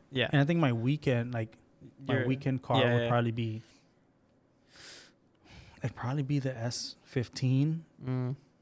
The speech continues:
Speaker 2: Or, or,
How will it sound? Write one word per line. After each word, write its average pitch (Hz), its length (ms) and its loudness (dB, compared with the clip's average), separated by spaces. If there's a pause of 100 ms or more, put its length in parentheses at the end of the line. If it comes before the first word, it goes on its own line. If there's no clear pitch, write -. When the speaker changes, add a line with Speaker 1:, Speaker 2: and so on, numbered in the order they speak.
(360)
Speaker 2:
Or, 123 520 0 (1700)
or, 120 460 -2